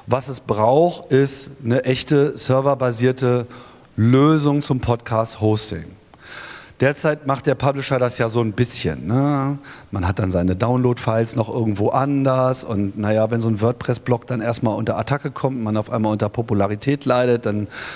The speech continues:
äh, muss man sich dann auch viel drum kümmern, dass das Ding dann überhaupt noch läuft oder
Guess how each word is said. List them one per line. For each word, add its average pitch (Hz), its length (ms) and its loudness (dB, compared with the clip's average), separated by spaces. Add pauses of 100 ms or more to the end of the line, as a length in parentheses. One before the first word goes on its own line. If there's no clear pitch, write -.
(140)
äh, 107 460 2
muss 113 180 0
man 117 100 0
sich 110 140 -2
dann 120 160 0
auch 101 100 0
viel - 200 0
drum 117 240 2
kümmern, 123 300 0
dass 110 140 -4
das 113 140 -2
Ding 123 160 -2
dann 113 160 0
überhaupt 110 360 0
noch 101 160 0
läuft 143 380 0
oder 101 240 -2